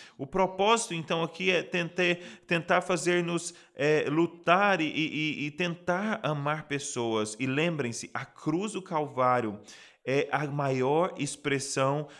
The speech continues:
do amor de Deus a esse universo.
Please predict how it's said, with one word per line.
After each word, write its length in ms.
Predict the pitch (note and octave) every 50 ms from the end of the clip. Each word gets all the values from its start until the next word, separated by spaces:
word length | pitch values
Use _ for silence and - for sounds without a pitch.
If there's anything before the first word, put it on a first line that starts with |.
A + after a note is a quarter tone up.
| - -
do 180 | A#2 B2 C3+ C#3
amor 380 | B2+ A#2+ A#2+ B2 C3 D3+ D#3+
de 140 | C#3 C#3 C#3
Deus 400 | A#2 G2+ A2+ A2+ A#2+ B2+ B2 B2+
a 100 | A#2 A2
esse 240 | A2 A2+ A2 - B2
universo. 680 | A2 A2 G#2+ G#2 G2 F#2 F#2 F#2 F#2 F#2 - - F#2+